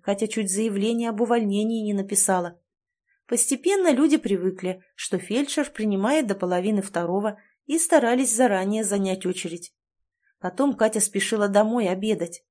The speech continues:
иногда Сережа ждал ее и разогревал обед на двоих. Успевала и на работе, и дома, и иногда учиться.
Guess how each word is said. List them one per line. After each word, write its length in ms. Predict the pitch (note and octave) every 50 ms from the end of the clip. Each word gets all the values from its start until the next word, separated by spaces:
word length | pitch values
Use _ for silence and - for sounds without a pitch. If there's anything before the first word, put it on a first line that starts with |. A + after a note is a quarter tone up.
| _ _
иногда 400 | F#3+ F#3 F#3 F3+ F3+ F#3 B3 C#4
Сережа 460 | C4 - A#3 G#3+ G3+ G3+ G3+ F#3 G3
ждал 300 | F#3 F3+ - G3 F#3+ G3
ее 280 | F#3 F#3 F#3 F3+ F#3 F#3+
и 180 | G3+ - F#3+
разогревал 580 | F#3 F#3+ F#3 F3+ F3+ F#3+ F#3 F3 F#3 G#3 A#3 A#3
обед 280 | G3+ D#3+ E3 F#3 F#3+ F#3+
на 120 | G#3 F#3+
двоих. 440 | E3 E3 E3+ E3+ E3+ E3 - - _ _ _ _ _ _ _ _ _ _ _ _ _ _ _ -
Успевала 540 | A3 A3 - - C#4 C4 D#4 F4 F4 E4
и 80 | D#4 C#4+
на 100 | C4 B3
работе, 580 | A3+ A3 G#3 F3+ E3+ G#3 B3+ C#4+ C#4 - A#3 G#3+
и 80 | G#3
дома, 520 | F3 E3 F3+ G#3+ A#3+ B3 B3+ B3 A#3+ A#3 _ -
и 180 | G3 G#3 A3+
иногда 400 | B3 C4 D4+ D4+ C4 G#3 G#3 G#3
учиться. 640 | A#3+ C#4 C4 - - G3+ G3 G3 - - G3 F#3 -